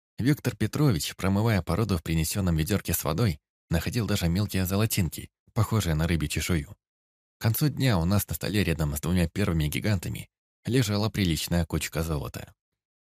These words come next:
Мы закончили только когда сигналы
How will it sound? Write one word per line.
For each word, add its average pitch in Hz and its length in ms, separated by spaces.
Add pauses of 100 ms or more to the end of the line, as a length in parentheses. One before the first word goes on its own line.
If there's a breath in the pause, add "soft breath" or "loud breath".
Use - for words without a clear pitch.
(580)
Мы 143 160
закончили 110 720
только 85 340
когда 95 300
сигналы 92 500